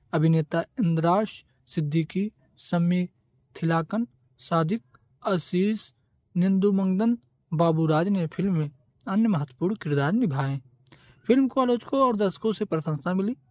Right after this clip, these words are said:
जिन्होंने कलाकारों के प्रदर्शन, कहानी, साउंड ट्रैक, निर्देशन, कला और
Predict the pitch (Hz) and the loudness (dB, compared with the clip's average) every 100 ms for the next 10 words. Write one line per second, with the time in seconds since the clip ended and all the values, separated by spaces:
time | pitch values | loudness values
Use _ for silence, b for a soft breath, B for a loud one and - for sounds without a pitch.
0 | _ 196 214 180 156 151 147 151 143 139 | _ 2 2 2 0 -2 0 0 0 -2
1 | 147 160 165 190 226 - 135 147 147 151 | -4 -4 -2 -2 -4 -4 -2 -2 -2 -2
2 | 143 - 180 208 165 147 139 147 - 156 | -4 -2 -2 0 0 -2 -4 -4 -4 -2
3 | 185 185 | 0 0